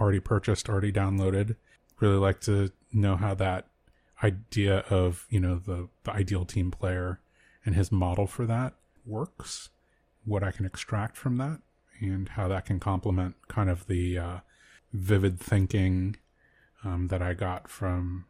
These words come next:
hopefully, that I hope to get from Rome, and, uh, the, uh,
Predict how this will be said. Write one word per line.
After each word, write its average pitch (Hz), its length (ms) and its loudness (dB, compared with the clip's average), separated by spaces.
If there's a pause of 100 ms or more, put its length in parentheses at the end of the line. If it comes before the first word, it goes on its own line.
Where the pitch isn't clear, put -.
(140)
hopefully, 107 360 -2 (240)
that 92 120 4
I 90 60 2
hope - 260 6
to 113 80 2
get 92 340 -4 (380)
from 90 280 -4
Rome, 107 440 2 (320)
and, 87 520 0
uh, 82 380 -2 (380)
the, 85 380 0
uh, 82 220 -4